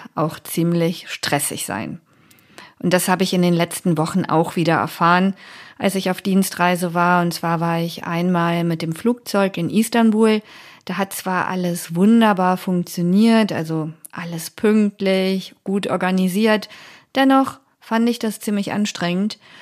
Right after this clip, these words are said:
Und dann mit dem Zug nach Berlin und da war die Rückfahrt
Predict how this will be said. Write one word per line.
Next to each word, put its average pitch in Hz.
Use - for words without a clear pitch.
Und 220
dann 220
mit 226
dem 214
Zug 220
nach 196
Berlin 175
und 160
da 175
war 170
die 165
Rückfahrt 175